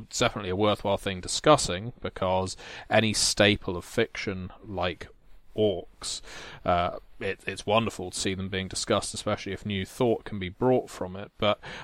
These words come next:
I think a lot of G Ms have always been presenting things like orcs, goblins, kobolds, what have you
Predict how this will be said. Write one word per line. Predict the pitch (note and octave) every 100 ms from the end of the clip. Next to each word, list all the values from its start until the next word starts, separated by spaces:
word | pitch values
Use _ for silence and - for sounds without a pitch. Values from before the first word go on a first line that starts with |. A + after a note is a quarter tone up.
| -
I | A#2+
think | D3 A2+
a |
lot | G#2 A#2+ B2
of | G2
G | A#2 G#2+
Ms | A#2 G2 -
have | - A2 G#2+ - - _ _ _
always | B2 D#3+ F#3 F#2 F2 F2
been | - F2+
presenting | - G2+ G2+ F#2+ - F#2+ F2
things | - F#2+ F2+
like | F#2 F2 -
orcs, | G2+ F#2+ - - - -
goblins, | F#2+ F#2+ G2 F#2 F2+
kobolds, | - A2 G#2 F#2+ F#2 F#2+ G2 G2+
what | A#2 G2
have | A2 G#2
you | G2+